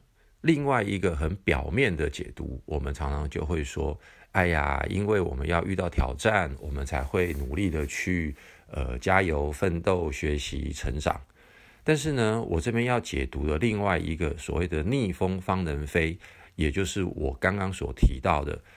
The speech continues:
我们是不是能够反向来思考，来思考现在既有的一些产品或服务，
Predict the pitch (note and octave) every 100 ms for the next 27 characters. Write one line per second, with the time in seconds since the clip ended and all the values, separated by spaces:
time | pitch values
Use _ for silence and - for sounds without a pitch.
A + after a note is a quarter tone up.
0 | - - F2+ D#2+ E2 - D#3+ G#2+ F2+ -
1 | A#2 G2 - _ - D#2+ F#2 A2+ D#2+ -
2 | C#2+ C2+ C2+ A2+ F2+ D2+ D2 - - B2
3 | - - - _ _ _ _ _ - -
4 | E2 G2+ - - F#3+ - - - - _
5 | _ _ - - E3 B2 C3 B2 G2+ -
6 | F#3+ E3+ F2+ C#2+ C#2+ D#2 G2 F#2+ G#2 -
7 | D#2+ E2 D2+ C#2 F2 F2 - D#2 E2+ G2+
8 | -